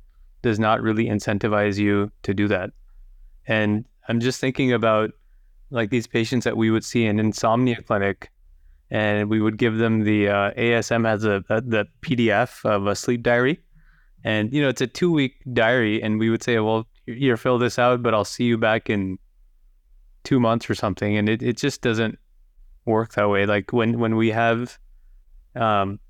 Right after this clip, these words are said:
frequent touch points and we get to close the loop to see if something is working or not working, uh, patient engagement seems to be much higher, outcomes seem to be much better.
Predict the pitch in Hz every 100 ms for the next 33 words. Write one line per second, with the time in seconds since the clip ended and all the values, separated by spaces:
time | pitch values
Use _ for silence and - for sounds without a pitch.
0 | - _ _ - - 139 - 127 113 -
1 | 123 - - 98 95 - 120 110 107 123
2 | - 113 - 123 120 120 104 107 98 117
3 | 139 - 110 - 117 113 123 113 120 113
4 | 101 107 107 127 117 104 101 113 113 113
5 | 131 147 - _ - - _ - - -
6 | 117 113 113 - - 117 131 113 104 107
7 | 110 117 - 120 107 - 110 110 107 104
8 | 107 - 107 107 107 104 - - - -
9 | _ - 104 - 120 110 - 120 104 110
10 | 110 104 104 - - 104 104 101